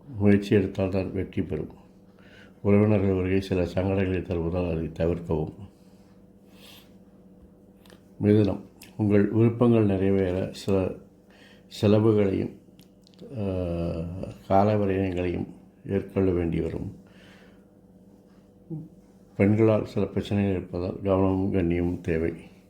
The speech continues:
குடும்பத்தில் உங்களுடைய அதிகாரப்போக்கு சில சலசலப்புகளை ஏற்படுத்தும். இருந்தாலும் குடும்ப உறுப்பினர்கள் உங்களுடன் நண்பர்கள் போல் பழகுவதற்கான வாய்ப்புகள் இருக்கிறது.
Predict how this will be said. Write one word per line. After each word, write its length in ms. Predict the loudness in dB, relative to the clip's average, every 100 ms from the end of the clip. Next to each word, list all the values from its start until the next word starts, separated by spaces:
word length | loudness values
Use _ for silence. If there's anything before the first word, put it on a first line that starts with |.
| -20 -20 -20 -20 -20 -10
குடும்பத்தில் 640 | 2 4 6 2 0 -4 -2
உங்களுடைய 440 | 0 2 4 2 0 -4 -10 -2
அதிகாரப்போக்கு 840 | 2 6 6 4 2 0 -2 -4 -6 -8 -20 -20 -20 -20 -20
சில 300 | -18 -8 -4 4
சலசலப்புகளை 680 | 4 4 2 0 -2 -2
ஏற்படுத்தும். 680 | -2 -2 -6 -8 -8 -12 -14 _ _ _ -20 -20 -20 -20 -18 -2
இருந்தாலும் 600 | 0 2 4 4 2 2
குடும்ப 300 | 2 4 2
உறுப்பினர்கள் 480 | 2 0 -4 -2
உங்களுடன் 400 | -2 -2 -2 -2
நண்பர்கள் 460 | -2 -2 0 0 -2
போல் 300 | -4 -6 -2
பழகுவதற்கான 680 | 0 2 0 -2 -4 -6 -4
வாய்ப்புகள் 500 | -2 -4 -4 -4 -2
இருக்கிறது. 560 | -4 -6 -4 -4 -6